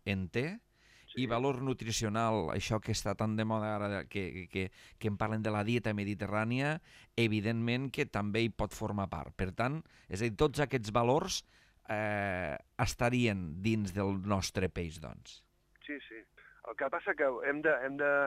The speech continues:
Speaker 2: hem de deixar clara uns guarismes, hem de deixar clara uns números que a vegades perdem una miqueta de,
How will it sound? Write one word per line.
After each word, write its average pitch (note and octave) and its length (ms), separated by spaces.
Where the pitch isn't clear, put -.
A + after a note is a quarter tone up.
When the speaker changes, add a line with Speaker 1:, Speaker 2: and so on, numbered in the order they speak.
Speaker 2:
hem B2+ 100
de C#3 120
deixar C#3 300
clara B2 360
uns G#2+ 240
guarismes, A2 500
hem A#2+ 120
de A#2 100
deixar A2+ 240
clara G#2 240
uns - 180
números B2 420
que - 80
a A2+ 60
vegades A#2 400
perdem A2+ 340
una B2 140
miqueta A#2 460
de, A2+ 200